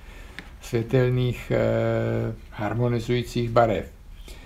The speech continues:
Jsou také harmonizující, nebo existují harmonizující drahokamy, které ovlivňují zuby, jako je třeba bílý kolá-, korál, kalcit, agát a jantar.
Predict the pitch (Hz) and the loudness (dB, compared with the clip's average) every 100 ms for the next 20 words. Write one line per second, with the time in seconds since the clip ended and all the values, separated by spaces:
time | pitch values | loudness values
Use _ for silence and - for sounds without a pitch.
0 | - - - - - - 180 185 180 175 | -16 -16 -14 -14 4 12 12 12 8 8
1 | 175 151 151 156 156 143 165 160 - 123 | 8 8 6 4 2 4 4 4 2 0
2 | 117 101 101 120 147 139 151 147 147 135 | 2 4 4 4 2 0 2 4 6 6
3 | 139 143 143 135 156 147 - - 98 85 | 6 6 2 2 2 2 -2 -6 -4 -2
4 | 107 113 117 139 143 143 160 160 151 147 | 2 4 8 6 6 4 2 2 4 4
5 | 151 139 135 139 135 143 143 147 143 - | 4 4 4 2 0 0 2 0 -2 -8
6 | - - - 127 135 139 139 143 147 143 | -16 -16 -8 0 4 6 6 6 4 0
7 | 123 - 139 131 - 127 113 120 135 131 | -2 4 4 6 4 4 4 6 4 4
8 | 117 - 123 127 123 135 131 135 123 123 | 0 6 8 10 8 6 4 6 8 8
9 | 123 127 127 - - - - - 127 135 | 8 6 2 -6 -14 -16 -16 8 10 10
10 | 131 - 135 131 131 - - - - - | 6 4 4 4 0 -10 -16 -18 -18 -16
11 | - - - - - - 120 120 123 120 | -12 -12 -12 -14 -16 0 2 8 10 10
12 | 120 123 - - - - - - - 120 | 8 4 -6 -16 -16 -14 -14 -14 0 4
13 | 123 127 135 123 92 | 8 6 6 4 4